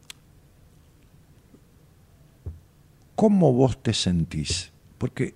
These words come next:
esto es lo único que importa, lo que yo diga no importa.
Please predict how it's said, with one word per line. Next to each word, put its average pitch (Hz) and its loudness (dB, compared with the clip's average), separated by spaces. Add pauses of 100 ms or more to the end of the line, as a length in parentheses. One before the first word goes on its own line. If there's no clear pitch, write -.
esto - 0
es 104 -2
lo 113 0
único 98 -2
que 90 -2
importa, 82 -2
lo 104 0
que 107 -2
yo 123 2
diga 117 -2
no 98 -2
importa. - -6